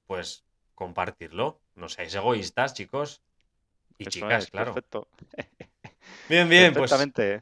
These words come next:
Speaker 1: ¿arrancamos?
Speaker 2: Arrancamos, Iker. Arrancamos.
Speaker 1: Arrancamos. Pues, el primer punto a tener muy en cuenta cuando hablamos de una videollamada efectiva es cuidar la luz. Y cuando
Speaker 2: Ujú.
Speaker 1: hablamos de la luz,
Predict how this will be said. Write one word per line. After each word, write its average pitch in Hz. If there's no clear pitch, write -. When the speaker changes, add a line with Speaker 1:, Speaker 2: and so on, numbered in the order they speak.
Speaker 1:
¿arrancamos? 135
Speaker 2:
Arrancamos, 160
Iker. 120
Arrancamos. 117
Speaker 1:
Arrancamos. 139
Pues, 117
el 135
primer 175
punto 220
a 156
tener 165
muy 170
en 147
cuenta 147
cuando 117
hablamos 127
de 113
una 131
videollamada 107
efectiva 147
es 180
cuidar 147
la 98
luz. 98
Y 110
cuando 117
Speaker 2:
Ujú. 117
Speaker 1:
hablamos 175
de 160
la 143
luz, 180